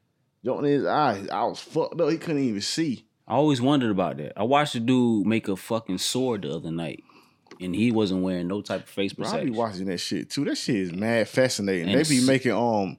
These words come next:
Speaker 2: and the sparks was flying, and he wasn't wearing nothing in his face. And I was always wondering about that. But
Speaker 1: this
Speaker 2: go ahead.
Speaker 1: nigga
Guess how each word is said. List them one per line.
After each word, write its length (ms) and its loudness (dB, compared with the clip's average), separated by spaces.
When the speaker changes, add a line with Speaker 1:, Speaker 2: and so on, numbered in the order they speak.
Speaker 2:
and 140 2
the 20 2
sparks 420 4
was 120 0
flying, 500 4
and 100 4
he 100 6
wasn't 280 8
wearing 300 8
nothing 300 8
in 140 8
his 140 4
face. 460 2
And 100 -6
I 120 2
was 200 -2
always 260 2
wondering 360 0
about 240 -4
that. 160 -2
But 80 2
Speaker 1:
this 80 -2
Speaker 2:
go 100 6
ahead. 220 4
Speaker 1:
nigga 100 2